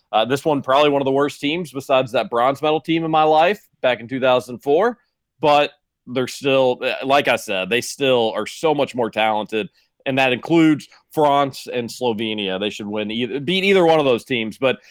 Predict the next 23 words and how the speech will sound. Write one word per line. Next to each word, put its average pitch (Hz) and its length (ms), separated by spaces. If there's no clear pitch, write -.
it'll 220 100
be 277 80
a 220 40
fun 214 260
game. 175 340
I 147 60
wonder 208 260
what 180 140
the 135 80
time 131 400
for 113 100
that 104 220
game 107 240
will 98 80
be, 92 160
'cause 110 160
I'm 135 80
getting 165 160
real 135 400
sick 117 320
of 90 140
it, 82 120
folks. 92 420